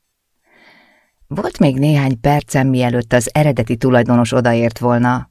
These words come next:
így kívülről is volt időm szemügyre venni. <laughs>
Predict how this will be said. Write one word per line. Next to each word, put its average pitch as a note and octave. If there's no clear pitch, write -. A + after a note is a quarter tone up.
így B2
kívülről B2+
is A2+
volt A#2+
időm A#2
szemügyre A2
venni. G#2
<laughs> -